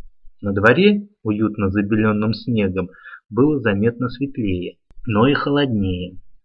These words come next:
Морозный ветер с пряным привкусом моря игривым щенком облизал лицо.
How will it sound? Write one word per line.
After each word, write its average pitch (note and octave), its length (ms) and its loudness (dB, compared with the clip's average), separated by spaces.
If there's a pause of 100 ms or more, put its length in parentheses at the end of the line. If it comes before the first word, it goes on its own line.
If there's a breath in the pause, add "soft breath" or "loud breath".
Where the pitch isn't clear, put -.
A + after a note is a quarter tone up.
(600)
Морозный G2+ 460 2
ветер A#2+ 460 2 (100)
с - 80 -20
пряным G2 540 0
привкусом G2+ 600 -4
моря B2 400 0 (260 loud breath)
игривым A2 440 0
щенком A#2+ 480 0
облизал G2+ 500 0
лицо. G2 540 -4